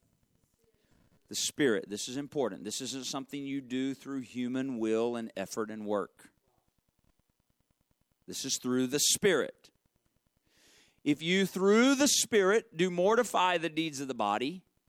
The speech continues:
you shall live. We need to pause here just a second. You cannot mortify the deeds of the body by human will, human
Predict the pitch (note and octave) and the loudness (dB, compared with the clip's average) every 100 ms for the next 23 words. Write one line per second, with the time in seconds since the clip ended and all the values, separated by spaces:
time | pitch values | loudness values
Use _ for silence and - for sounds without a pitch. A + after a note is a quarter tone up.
0 | _ _ _ _ _ _ _ - G#2 - | _ _ _ _ _ _ _ -12 -8 -4
1 | B2+ A#2 B2 A2 E2+ _ _ _ _ _ | 0 0 0 -2 -4 _ _ _ _ _
2 | _ _ _ _ _ _ _ - - - | _ _ _ _ _ _ _ -20 -20 -16
3 | - - _ G#2+ A2 A2 G2+ A#2+ G#2 G2 | -16 -16 _ -6 -4 -4 -6 0 0 -2
4 | G2 E2+ F#2+ - F#2+ F2+ E2+ - _ _ | -8 -10 -10 -10 -10 -10 -12 -20 _ _
5 | _ _ _ _ _ _ _ - A2 A#2+ | _ _ _ _ _ _ _ -10 -4 -4
6 | - D3 B2 B2 B2+ D3+ E3+ - C3+ C3+ | -2 -2 0 0 2 2 0 -2 0 4
7 | D3 C#3+ C3+ C3 C3+ B2+ B2 B2 B2 A#2 | 4 2 2 2 2 -2 -2 0 0 -2
8 | A#2+ A2+ A2 G2 G2 G2+ G#2 G#2 _ _ | -4 -4 -2 0 0 0 -4 -6 _ _
9 | _ _ _ _ - G#2+ G#2+ G2+ A#2+ B2+ | _ _ _ _ -8 -4 -4 -2 -2 -2
10 | C#3 B2+ A#2 A2 G#2+ G#2+ G2+ A2+ A2 A#2 | -4 -4 0 0 0 -4 -8 -10 -6 -6